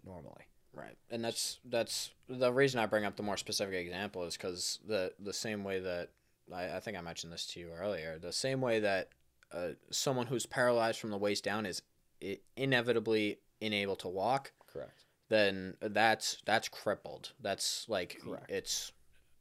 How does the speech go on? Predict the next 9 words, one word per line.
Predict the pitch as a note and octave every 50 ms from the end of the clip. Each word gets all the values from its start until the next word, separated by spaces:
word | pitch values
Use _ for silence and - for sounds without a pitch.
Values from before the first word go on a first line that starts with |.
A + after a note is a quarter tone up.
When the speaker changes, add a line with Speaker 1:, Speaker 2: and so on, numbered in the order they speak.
| _ -
Speaker 2:
one | - G2+ G#2 G#2
hundred | G#2 A#2+ A2 G#2 G#2
percent | G2+ G#2 - - G#2 G2 G2 G2 - - _ - - - - - _ -
incapability. | - F#2+ G#2+ G#2 F#2 - F#2+ F2+ F#2+ F2+ E2 E2+ D#2+ C#2+ C2 B1+ B1 B1+ - - -
There's | - F2+ E2+
no | F#2+ F#2
coming | F2 - F#2 F2 F2 D#2
Speaker 1:
Right. | D2+ C2+
Speaker 2:
back. | G#1+ G#1 - -